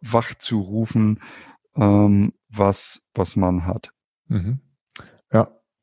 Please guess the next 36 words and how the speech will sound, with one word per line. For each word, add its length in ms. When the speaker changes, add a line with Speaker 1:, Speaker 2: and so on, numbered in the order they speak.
Speaker 2:
Und 100
das 120
heißt, 200
wenn 100
man 120
diese 200
eine 240
Woche 220
durch 320
hat, 220
wo 160
man 140
im 80
Prinzip 400
diese 380
Einheit 400
gebildet 480
hat 200
aus 220
der 300
Situation 760
und, 280
ich 80
sag 120
mal, 100
dem, 180
dem 120
eigenen 280
Symbol, 360
was 180
man 100
dann 180
praktisch 300
da 120
kreiert 520
hat, 180